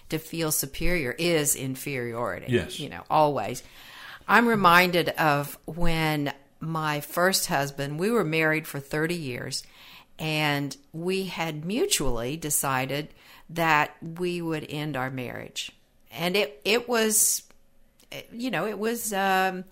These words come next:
Speaker 1: friendly, and it, it wasn't contentious or anything like that. But I found myself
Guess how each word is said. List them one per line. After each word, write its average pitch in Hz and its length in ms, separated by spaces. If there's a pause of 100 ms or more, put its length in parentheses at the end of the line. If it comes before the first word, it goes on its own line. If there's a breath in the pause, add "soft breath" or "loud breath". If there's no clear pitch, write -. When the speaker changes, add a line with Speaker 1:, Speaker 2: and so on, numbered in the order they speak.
Speaker 1:
friendly, 233 580 (520 soft breath)
and 170 520
it, 143 220
it 160 200
wasn't 185 560
contentious 170 880
or 156 80
anything 175 460
like 160 260
that. 254 420 (840 loud breath)
But 214 300 (440)
I 226 360
found 156 840 (360 soft breath)
myself 156 1200